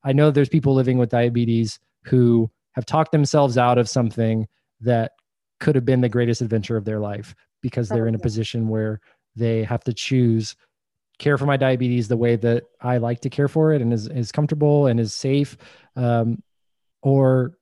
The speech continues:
Speaker 1: take a huge risk with my health and my finances. And that's,
Speaker 2: Right.
Speaker 1: you know, a, a difficult, difficult, difficult thing to do.
Speaker 2: Yeah, it's terrible. Mm.
Speaker 1: Okay, well, now that we've had that super, uh, intense discussion, this has been such a great,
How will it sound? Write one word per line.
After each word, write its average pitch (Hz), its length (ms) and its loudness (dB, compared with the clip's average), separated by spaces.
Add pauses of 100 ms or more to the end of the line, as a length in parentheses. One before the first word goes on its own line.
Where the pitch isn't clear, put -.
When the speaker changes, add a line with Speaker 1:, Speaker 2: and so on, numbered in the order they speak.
Speaker 1:
take 139 180 -2
a 127 40 -2
huge 117 280 -2
risk 104 360 -6
with 117 120 -4
my 110 100 -4
health 107 220 -4
and 113 80 -6
my 110 100 -6
finances. 120 640 -10
And 123 120 -4
that's, - 300 -8 (100)
Speaker 2:
Right. - 160 -18 (300)
Speaker 1:
you 135 80 -2
know, 117 120 0
a, 127 260 -4
a 135 100 -2 (100)
difficult, 147 460 0
difficult, 117 440 -4
difficult 127 360 -8
thing 127 160 -10
to - 100 -18
do. 143 200 -8 (580)
Speaker 2:
Yeah, 180 140 -10
it's - 200 -18
terrible. - 640 -16 (1600)
Mm. 185 200 -20
Speaker 1:
Okay, 254 180 4
well, 180 200 4
now 202 140 6
that 269 60 6
we've 233 100 6
had 202 140 6
that - 280 2
super, 165 680 2
uh, 143 340 4
intense 143 300 2
discussion, 135 420 0
this 135 140 0
has 151 100 -2
been 135 520 2
such - 320 0
a 156 40 2
great, 135 380 -2